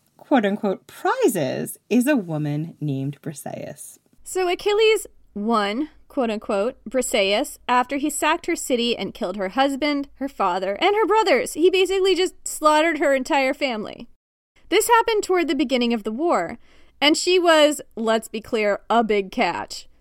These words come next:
Speaker 2: High status, beautiful, almost a virgin, just married. Everyone wanted her in their tents,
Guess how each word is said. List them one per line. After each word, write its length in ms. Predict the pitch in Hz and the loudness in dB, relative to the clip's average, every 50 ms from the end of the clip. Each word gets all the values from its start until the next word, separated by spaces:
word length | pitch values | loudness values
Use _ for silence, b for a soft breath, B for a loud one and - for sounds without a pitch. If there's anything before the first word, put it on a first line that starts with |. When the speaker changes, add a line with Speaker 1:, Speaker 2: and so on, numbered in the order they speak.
| - - | -20 -2
Speaker 2:
High 400 | - 330 294 294 294 285 269 254 | 4 6 8 8 8 8 8 6
status, 680 | 254 - - 220 196 185 196 190 196 185 202 - - - - - _ _ - - - - _ | 4 2 0 0 0 2 2 0 0 -2 -4 -6 -12 -20 -20 -20 _ _ -20 -20 -20 -8 _
beautiful, 840 | 294 311 320 311 294 302 294 - 294 277 277 277 277 277 285 277 - - - - - - | 2 4 4 6 4 2 2 4 4 6 6 6 6 6 4 0 -6 -18 -20 -20 -8 0
almost 460 | 330 381 466 466 403 311 277 - - | 2 4 4 4 4 2 2 2 0
a 40 | 254 | -2
virgin, 440 | 220 214 233 233 226 240 262 262 247 | 0 0 0 0 0 0 0 0 0
just 280 | - 285 277 277 - | 2 0 0 0 0
married. 600 | 294 285 269 262 269 269 269 269 269 262 277 285 - _ _ _ _ - - _ _ - | 0 0 2 2 2 4 4 4 2 2 0 -6 -12 _ _ _ _ -20 -20 _ _ 4
Everyone 560 | 302 320 320 302 370 349 320 302 302 320 311 | 6 6 6 6 4 4 4 2 2 2 2
wanted 360 | 254 247 233 226 226 240 247 | 2 2 0 0 0 0 -2
her 120 | 233 262 226 | -2 -4 -4
in 240 | - 214 202 185 185 | -4 -4 -6 -4 -4
their 180 | 190 202 226 | -4 -4 -6
tents, 560 | 233 - - 359 370 247 170 175 - - - | -6 -4 -2 -2 0 -2 -2 -4 -8 -12 -14